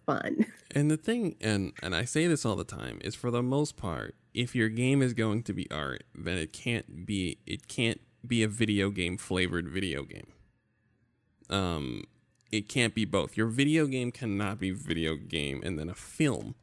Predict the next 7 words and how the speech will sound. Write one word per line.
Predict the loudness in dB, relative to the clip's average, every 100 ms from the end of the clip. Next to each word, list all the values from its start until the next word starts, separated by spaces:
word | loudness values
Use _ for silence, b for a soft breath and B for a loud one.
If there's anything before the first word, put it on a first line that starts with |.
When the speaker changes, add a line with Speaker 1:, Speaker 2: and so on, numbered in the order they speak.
| _ _ _ _ _ -4
Speaker 2:
about | 0 0 0
something | -2 0 -2
important | -4 -2 -2 -2
at | -4
the | -4
same | -4 -2 -4
time. | -6 -8